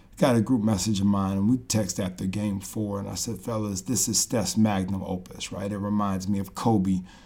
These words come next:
uh, after Shaq left, and, and he needed one to sit at the table, right?" And Steph delivered one. You know, it, it, there was no question that he was great. Let's start there. But there comes a point in time where you have to be the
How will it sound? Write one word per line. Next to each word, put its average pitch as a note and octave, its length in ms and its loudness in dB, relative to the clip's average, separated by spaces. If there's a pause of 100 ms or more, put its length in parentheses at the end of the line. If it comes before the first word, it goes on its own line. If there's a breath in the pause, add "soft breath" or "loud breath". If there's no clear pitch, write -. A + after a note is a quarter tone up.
(280 loud breath)
uh, F#2+ 200 -8
after G#2 300 -4
Shaq G2+ 420 0
left, G2 320 -6
and, G2 140 -8
and F#2 220 -2
he G#2+ 100 8
needed A2+ 400 8
one G2 220 0
to F#2 60 -4
sit A#2+ 200 2
at F#2+ 80 0
the G2 80 -6
table, G#2+ 500 0
right?" G#2 280 -4
And F#2 260 -4 (540 soft breath)
Steph - 280 10
delivered E3+ 300 10
one. F#2+ 320 2
You A#2 80 -2
know, A2 180 2
it, G#2 320 2
it, A#2+ 220 -6
there C3+ 120 4
was B2 140 2
no C#3+ 160 6
question A2 580 0
that G2+ 100 0
he G2+ 80 2
was F#2 180 -4
great. F#2 300 -6 (760)
Let's G2+ 180 -4
start F#2 320 -6
there. F#2 200 -14 (1000 soft breath)
But C3 160 2
there C3 120 2
comes C#3 400 6
a B2+ 40 2
point A#2 360 0
in A2+ 60 4
time A#2+ 340 6
where G#2 100 6
you G#2 100 0
have - 440 0
to - 80 -2
be A2+ 240 4
the G2 240 0